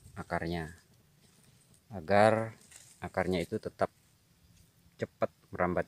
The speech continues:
guys. Jadi, ini tidak menggunakan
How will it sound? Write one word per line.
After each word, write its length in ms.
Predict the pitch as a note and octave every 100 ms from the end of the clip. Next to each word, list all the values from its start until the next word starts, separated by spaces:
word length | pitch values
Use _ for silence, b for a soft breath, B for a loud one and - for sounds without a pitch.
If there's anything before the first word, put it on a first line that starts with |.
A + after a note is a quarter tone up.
| -
guys. 480 | F#2+ - - - - _ _ _ - - - - - - - - - - - - - - _ - _ - _ _ _ _ _ - _ _ _ - - - - - _ _
Jadi, 320 | G#2 F#2+ A2
ini 160 | A2 B2
tidak 480 | G#2+ G2+ G2 G2 -
menggunakan 880 | G2+ F#2 F#2+ F#2 - A#2 A2+ A2+